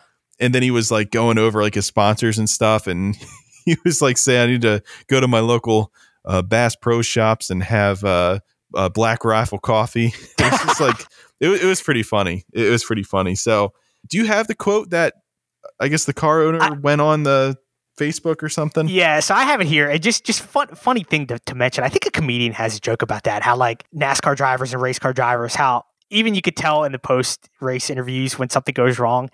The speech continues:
Speaker 2: how you could just tell they don't wanna be there, but they still have to list off their sponsors. And it just makes for
Speaker 1: Yeah.
Speaker 2: some really
Speaker 1: <laughs>
Speaker 2: unintentionally hilarious interviews. But as you said, a late tire failure for David Starr, uh,
Speaker 1: <laughs>
Speaker 2: ruined Noah Gregson's hopes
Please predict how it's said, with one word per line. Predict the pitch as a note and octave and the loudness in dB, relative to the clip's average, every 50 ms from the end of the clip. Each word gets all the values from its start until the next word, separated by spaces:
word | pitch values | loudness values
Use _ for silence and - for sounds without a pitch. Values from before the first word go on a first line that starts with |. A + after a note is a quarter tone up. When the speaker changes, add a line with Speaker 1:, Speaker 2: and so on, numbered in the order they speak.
| - - - | -18 -12 -4
Speaker 2:
how | - C3+ | -2 -2
you | D3+ F3 | 0 0
could | F#3 G#3+ | -2 -4
just | D3+ C#3 - - | -6 -6 -6 -4
tell | - C3+ C3 B2+ | -2 -2 0 -2
they | A#2+ A#2 | -2 -4
don't | - A#2+ A#2 A#2+ | -2 -4 -4 -4
wanna | B2 A#2+ B2 - | -4 -8 -8 -8
be | - A#2 A#2 | -8 -8 -6
there, | A#2+ A#2+ B2+ | -4 -4 -4
but | B2 - B2+ - | -4 -6 -8 -8
they | B2 | -6
still | C3 - - C#3+ | -6 -4 -2 -2
have | - C#3+ - | -2 -2 -4
to | B2 | -6
list | A#2+ B2 B2+ B2 - C#3+ | -8 -8 -8 -4 -4 -4
off | A#2+ B2 - | -4 -6 -8
their | C#3 A#2+ | -10 -10
sponsors. | - - - - - - - - C#3+ C#3 C#3 - | -10 -10 -10 -8 -8 -6 -6 -4 -4 -4 -4 -4
And | - C3 | -4 -6
it | C3+ C#3 | -4 -4
just | A3+ G#3+ - | -4 -4 -2
makes | A3 G#3+ - C3 | -2 -2 0 2
for | B2 A2 | 2 2
Speaker 1:
Yeah. | G#2 | 2
Speaker 2:
some | G2+ D#3+ D3 | 0 0 -2
really | D3+ G#3+ C4+ C#4 A#3 G3+ - - - - - | 0 -2 0 -2 -2 -8 -10 -18 -20 -8 -2
Speaker 1:
<laughs> | G3 F3+ - - | -2 -2 -2 0
Speaker 2:
unintentionally | E3 G3 A3 G#3+ - - - D#3+ D#3+ - - F#3 F#3+ G3 F#3 | -2 0 0 0 -2 -2 -4 -4 -4 -4 -4 -2 -2 -2 -2
hilarious | - D#3+ C#3+ C3+ C3 B2+ C3 D3 D3 C#3+ C#3+ D3+ C#3+ - - - - _ _ - | -2 -2 -2 0 0 0 2 2 2 2 0 0 0 -2 -6 -8 -12 _ _ -10
interviews. | C3+ C3+ C#3+ D#3 D3+ F3 G3 A3+ A#3 - - - _ - | -6 -2 -2 0 0 0 0 0 0 -2 -4 -10 _ -8
But | E3+ D3 F#3 F#3 | -2 0 2 2
as | F#3 F#3+ F3+ | 2 0 0
you | F3 D#3+ | 0 0
said, | - F#3+ F3 | 0 0 0
a | D#3 D3 | 0 2
late | D#3 E3 F3+ G3+ - | 2 2 0 0 -2
tire | - E3+ D#3+ D#3+ E3 D#3+ | 0 2 2 2 2 0
failure | - D3+ C#3+ C#3+ C#3+ C3+ C3+ - | 0 0 2 2 0 -2 -4 -8
for | - C3+ | -10 -12
David | C3 C3+ C#3 C#3+ C#3+ - | -10 -8 -6 -4 -4 -4
Starr, | - - - D3 C#3 C#3 C3+ B2+ B2+ - _ - - - - - - D#3+ | -4 -2 0 2 2 2 2 0 -2 -4 _ -18 -20 -20 -20 -10 -4 0
uh, | C3+ C3+ C3 C3 C3+ C3+ C#3+ | 2 2 2 2 0 -2 -6
Speaker 1:
<laughs> | D3 | -8
Speaker 2:
ruined | C#3+ C#3+ C#3+ D3+ E3+ A#3 C#4 C#4 B3 G#3 F3 D#3+ D#3 D3+ | -6 -6 -4 -2 0 2 2 2 2 2 0 -2 -2 0
Noah | D3+ D3+ D3 C#3+ C3 | 0 0 0 0 -2
Gregson's | C#3 C3 B2+ - - - A#2+ - | -2 -4 -6 -6 -8 -14 -12 -10
hopes | - A2 A2 - - - - | -8 -8 -8 -8 -10 -14 -16